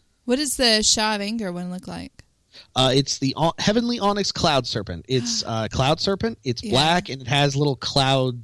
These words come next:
Speaker 2: things hovering around it.
Speaker 1: Oh. That
Speaker 2: It's
Speaker 1: sounds pretty.
Speaker 2: one of the few Heavenly Serpents available in the game at the moment.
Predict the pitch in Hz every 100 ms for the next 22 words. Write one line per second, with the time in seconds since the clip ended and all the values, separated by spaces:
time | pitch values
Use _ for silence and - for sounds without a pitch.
0 | - 131 117 107 - 107 98 90 85 71
1 | 69 _ _ 208 190 - - - - _
2 | _ _ _ _ _ _ - 151 107 98
3 | - 156 170 160 - 160 151 139 139 131
4 | 123 120 - 120 120 110 - - 123 110
5 | 107 104 98 95 98 87 92 87